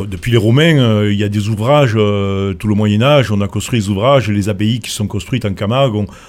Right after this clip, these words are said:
ont, ont façonné ce territoire par des roubines, par des ouvrages hydrauliques, euh, énormes, et surtout le dix-neuvième siècle avec la construction des digues, qui a figé un petit peu le delta dans la physionomie que nous connaissons aujourd'hui.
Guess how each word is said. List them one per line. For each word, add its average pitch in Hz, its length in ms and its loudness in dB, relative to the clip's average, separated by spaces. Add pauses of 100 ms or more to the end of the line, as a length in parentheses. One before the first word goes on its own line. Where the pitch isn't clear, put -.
(140)
ont, 98 320 -6
ont 98 60 -4
façonné 151 440 0
ce 120 140 -4
territoire 120 500 0
par 95 140 -4
des 98 80 -2
roubines, 131 460 0
par 98 140 -6
des 95 200 -6
ouvrages 104 320 -2
hydrauliques, 98 640 -2
euh, 107 320 -6
énormes, 135 400 0 (320)
et 120 80 0
surtout - 360 0
le 151 100 4
dix-neuvième 107 560 0
siècle 175 280 -2
avec 107 120 2
la 101 60 0
construction 107 420 -2
des 127 140 0
digues, 131 280 2 (540)
qui 113 120 -4
a 110 80 2
figé 123 480 0
un 113 120 2
petit - 240 -8
peu 139 200 0
le 117 140 2
delta 107 480 0
dans 113 140 0
la 104 80 0
physionomie 104 500 0
que 127 80 -4
nous 104 100 0
connaissons 101 360 0
aujourd'hui. 90 480 -6